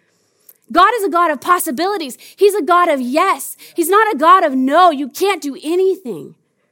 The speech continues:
He wants you to live your life big, not live your life small. I'm gonna tell you guys a story.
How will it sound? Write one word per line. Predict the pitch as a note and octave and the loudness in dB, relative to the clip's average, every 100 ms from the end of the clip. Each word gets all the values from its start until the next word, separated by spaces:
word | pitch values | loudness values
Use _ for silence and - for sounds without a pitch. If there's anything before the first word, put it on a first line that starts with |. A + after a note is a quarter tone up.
| _ _ _ _ - | _ _ _ _ -2
He | G4 | 0
wants | F4+ F#4 F#4 - - | 2 0 -4 -8 -8
you | E4 E4+ A3 - _ _ _ _ _ | -4 -4 -6 -12 _ _ _ _ _
to | - C4 | -10 -8
live | B3 D4 C4 | -4 -4 -4
your | A#3 | -8
life | G#3 G#3 G3+ - | -10 -12 -16 -16
big, | - A3+ G#3+ F3 _ _ _ _ _ _ _ _ _ _ _ - | -8 -8 -8 -12 _ _ _ _ _ _ _ _ _ _ _ -10
not | C#4+ D#4 - | -6 -6 -8
live | B3 C4 | -4 -4
your | A3 G3+ | -4 -10
life | F3+ E3+ F3+ | -12 -20 -20
small. | - - G3 F3+ G3 _ _ _ _ _ _ _ _ _ _ _ _ _ _ _ _ _ _ _ _ _ _ _ _ _ | -20 -16 -16 -16 -18 _ _ _ _ _ _ _ _ _ _ _ _ _ _ _ _ _ _ _ _ _ _ _ _ _
I'm | - | -8
gonna | C4+ | -6
tell | B3+ C4 | -4 -4
you | B3+ | -4
guys | A#3+ A3 | -4 -6
a | |
story. | A3 - A3+ G#3+ G#3+ | -10 -8 -6 -6 -8